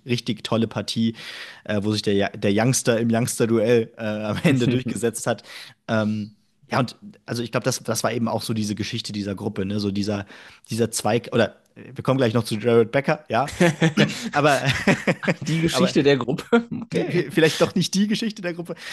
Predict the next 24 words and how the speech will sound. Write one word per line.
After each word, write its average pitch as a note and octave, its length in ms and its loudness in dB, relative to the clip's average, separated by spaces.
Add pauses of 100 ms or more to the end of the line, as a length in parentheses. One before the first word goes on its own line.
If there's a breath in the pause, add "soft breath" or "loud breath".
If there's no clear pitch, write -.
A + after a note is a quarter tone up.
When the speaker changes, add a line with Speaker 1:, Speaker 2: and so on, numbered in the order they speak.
(140 loud breath)
Speaker 1:
Aber C3+ 160 4
so C3+ 120 4
Speaker 2:
Ja. - 200 0
Speaker 1:
natürlich C3 260 2
dieser A#2 260 0
Zweikampf, A2+ 680 -2
äh, G#2+ 340 -6
zweier A#2+ 340 2
Spieler, C3 380 0
die A2 200 -4
wirklich, A#2 440 -2 (480 loud breath)
äh, G2+ 480 -4 (360)
zwei A2 360 2
richtige G#2+ 320 0
Sahnetage F#2+ 540 0
erwischt F#2 320 -10
haben. F#2 160 -6
Auch - 140 -6
Jorik G#2 280 0
Hofgens A2 400 0
mit G#2 140 -2
seinem G#2 240 2
Debüt, A2 420 0 (380 loud breath)
äh, G#2 260 0